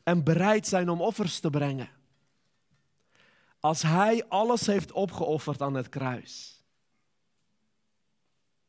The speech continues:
dan mogen wij toch ook ons leven als offer aan hem aanbieden. Dan mogen wij toch bereid zijn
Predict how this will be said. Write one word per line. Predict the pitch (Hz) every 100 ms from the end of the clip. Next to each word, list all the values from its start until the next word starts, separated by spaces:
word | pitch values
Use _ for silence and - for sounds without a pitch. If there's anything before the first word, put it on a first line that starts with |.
| _ _ _ _ _ _ _
dan | - 135
mogen | 147 147 147
wij | 131 151 151
toch | 131 -
ook | 123 117 - _ _ _ _
ons | 131 127
leven | 120 131 139 143 - 120 117 - _ _ _ _ _ _
als | 127 120 - - _ _ _ _ -
offer | 147 - 135 127
aan | 131
hem | 127
aanbieden. | 127 143 139 127 123 113 110 - _ _ _ _ _ _ _ _ _ _ _ _ _ _ _ _ _ _ _ _ _ _ _ _ _ _
Dan | 131
mogen | 139 139 135 120
wij | 135 147
toch | 143 127 120 -
bereid | 104 127 139 151 151
zijn | - 127 113